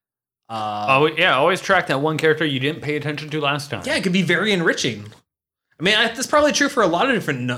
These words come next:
Speaker 1: uh, narratives out there in books, but for this one particularly, I've found that the subtext is so powerful and insightful.
Speaker 2: It is, it is a structure of plots within plots,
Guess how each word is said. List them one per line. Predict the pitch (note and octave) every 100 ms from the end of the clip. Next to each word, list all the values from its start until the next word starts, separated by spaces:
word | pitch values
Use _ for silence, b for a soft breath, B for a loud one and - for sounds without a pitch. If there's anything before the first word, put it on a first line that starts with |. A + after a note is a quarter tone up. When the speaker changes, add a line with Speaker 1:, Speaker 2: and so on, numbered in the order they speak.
| B2 -
Speaker 1:
uh, | A#2+ A2+
narratives | B2 B2 A#2 A2+
out | A#2 A#2
there | A#2 A2
in |
books, | G#2+ G#2 -
but | C#3+ B2 A#2 - B B
for | E3+
this | A3 C#4
one | G#3+ C3
particularly, | D#3 C4+ B3+ F3+ C#3+ B2+ A#2+
I've | - F3+ C#3+
found | F#3+ G#3+ C#3+
that | A#2+ -
the | B2+ A2+ G#2+ G#2 _ _ _
subtext | - - F#3 G#3 F3 B2+ - - B2+
is | A#2+
so | - - - G#3+ G#3 B2+
powerful | - - F#3 F3+ - B2
and | B2 A2
insightful. | G#2 C#3+ D3 - G#2 F#2 - _
Speaker 2:
It | B2+
is, | C3+ C#3 A#2+
it | D3 D3+
is | D3
a | C#3+
structure | - D3 D3 - D#3 D3 C3+
of | C3+ A#2+ A#2 - _ _ -
plots | C#3+ C3+ -
within | C3 B2 A#2+
plots, | A#2 G#2+ G2+ - -